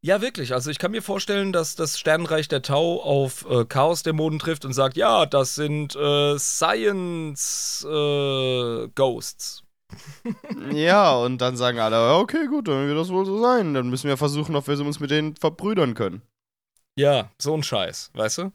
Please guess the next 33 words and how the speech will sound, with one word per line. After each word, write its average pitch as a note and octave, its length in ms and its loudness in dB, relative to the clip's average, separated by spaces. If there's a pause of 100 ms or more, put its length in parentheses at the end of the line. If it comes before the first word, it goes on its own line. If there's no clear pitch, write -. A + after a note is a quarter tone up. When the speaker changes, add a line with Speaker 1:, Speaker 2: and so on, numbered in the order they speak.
(400)
Speaker 1:
Aber C3 360 2 (100)
Farsight C#3+ 680 -2
checkt's, - 760 -4
er A2 160 -6
spürt's, - 760 -4
er G#2+ 120 -2
hat A2+ 180 -4
reingeschaut A2 720 -4
und G#2+ 120 -8
es - 140 -4
lässt A2+ 260 -2
ihn F#2 80 -8
nicht F#2 160 -6
los. - 380 -12 (340)
Speaker 2:
Und B2+ 160 -2
er B2 80 0
checkt, C#3 260 -4
das B2 140 -4
ist B2+ 120 -8
was A2 240 -8 (100)
anderes. A2 600 -2
Egal, A#2+ 320 0
was C3+ 140 -2
sie C3 60 -2
ihm B2 100 -2
versuchen B2+ 400 -4
dann A2+ 180 -2
zu G#2 100 -4
erzählen, A#2 460 -2
es - 160 -8
ist - 320 -6
was - 160 -8
anderes. G2+ 580 -6